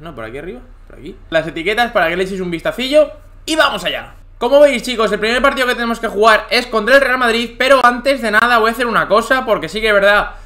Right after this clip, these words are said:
que últimamente los partidos, pues, los estaba viendo complicados, pero creo que había puntos en los cuales era demasiado fácil ganar.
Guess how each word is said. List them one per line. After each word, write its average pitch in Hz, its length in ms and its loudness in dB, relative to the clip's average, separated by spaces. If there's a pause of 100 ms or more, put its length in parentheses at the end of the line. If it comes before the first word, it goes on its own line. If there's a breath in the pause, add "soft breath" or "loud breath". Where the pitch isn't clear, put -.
(140 loud breath)
que 170 140 -2
últimamente 196 480 0
los 180 100 -2
partidos, 180 340 2
pues, 160 160 -2
los 151 80 -2
estaba 208 300 4
viendo 208 400 -2
complicados, 240 880 0
pero 233 240 2
creo 262 180 -2
que 240 480 -6
había 208 300 0
puntos 220 260 -6
en 220 60 -2
los 208 100 -2
cuales 214 400 -4
era 220 180 0
demasiado 202 320 0
fácil 170 220 -6
ganar. 131 320 -2